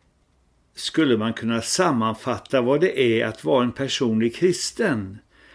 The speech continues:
Att vara frälst, sa vi i kyrkan i min ungdom. Så livets mening, det är alltså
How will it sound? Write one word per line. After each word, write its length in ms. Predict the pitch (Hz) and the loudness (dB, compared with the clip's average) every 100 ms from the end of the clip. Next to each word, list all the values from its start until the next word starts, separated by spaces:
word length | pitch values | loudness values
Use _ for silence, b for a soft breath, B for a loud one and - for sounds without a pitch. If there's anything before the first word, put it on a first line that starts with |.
| b b | b b
Att 320 | 104 110 - | -10 -10 -4
vara 160 | 110 117 | 0 0
frälst, 1080 | - - 170 208 131 98 95 - - - - | -2 -2 2 4 2 0 -4 -6 -8 -16 -12
sa 360 | - 123 110 | -2 2 4
vi 200 | 104 117 | 2 0
i 140 | 117 107 | 0 -2
kyrkan 840 | - 147 101 - - 110 104 110 | 0 0 0 -4 -6 -6 -4 -6
i 120 | 143 | -2
min 240 | 117 107 104 | -2 -2 -4
ungdom. 520 | 120 - - - 220 - _ _ _ _ _ b b b b b b b b b b _ _ _ _ | -6 -8 -12 -12 -16 -20 _ _ _ _ _ b b b b b b b b b b _ _ _ _
Så 280 | - 147 151 | -4 4 6
livets 580 | 160 202 196 180 180 160 | 8 8 6 2 0 0
mening, 680 | 160 123 107 113 110 98 110 | 2 4 2 2 2 -2 -6
det 260 | 117 120 113 | -2 2 2
är 80 | |
alltså 580 | 101 92 - - 101 104 | 0 -4 -8 -6 -6 -8